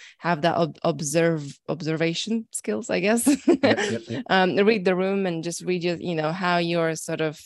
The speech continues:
Speaker 1: uh, you, you, you know what your energy is like when you're, when I'm dancing, I'm giving a hundred fifty percent
Speaker 2: Mm.
Speaker 1: when I'm teaching. So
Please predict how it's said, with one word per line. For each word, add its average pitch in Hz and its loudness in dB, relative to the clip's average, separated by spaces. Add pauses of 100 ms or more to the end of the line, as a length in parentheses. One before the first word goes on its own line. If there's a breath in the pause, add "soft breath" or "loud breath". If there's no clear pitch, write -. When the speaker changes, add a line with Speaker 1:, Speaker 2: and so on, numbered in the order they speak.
Speaker 1:
uh, 156 0 (100)
you, 165 -2
you, 151 -2 (100)
you 185 4
know 180 6
what 160 0
your 165 2
energy 160 -2
is 151 -6
like 156 -2
when 165 -2
you're, 156 2
when 156 0
I'm 156 -4
dancing, 160 -4
I'm 165 -4
giving 156 -2
a 156 -4
hundred 151 -2
fifty 156 -8
percent - -4
Speaker 2:
Mm. 208 -2
Speaker 1:
when 165 2
I'm 156 0
teaching. 170 0
So 170 4